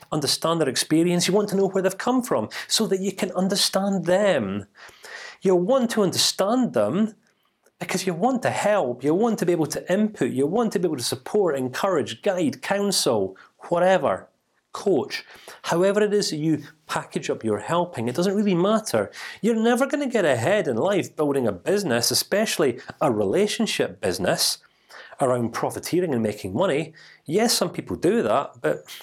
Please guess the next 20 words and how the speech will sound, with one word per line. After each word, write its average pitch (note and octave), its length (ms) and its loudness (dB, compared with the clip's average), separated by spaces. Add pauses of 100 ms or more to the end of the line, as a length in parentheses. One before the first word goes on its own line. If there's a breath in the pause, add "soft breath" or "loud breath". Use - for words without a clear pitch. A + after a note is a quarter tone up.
(460 loud breath)
they're D3+ 60 -2
not G3 140 2
the B2 60 0
kind B2 220 0
of E2 80 -4
people E3+ 300 0
whom G#2+ 280 0
we G2+ 380 0
really G#2 560 0
genuinely A2 800 0
like G#2+ 480 -2
or F#2 220 0 (260 loud breath)
love A2 320 0
or F#2+ 260 0
want C3 420 -2
to G2 280 -2 (420 loud breath)
passionately C#3+ 380 -6
spend - 300 -6
time F#3+ 240 -2
with. A2 240 -8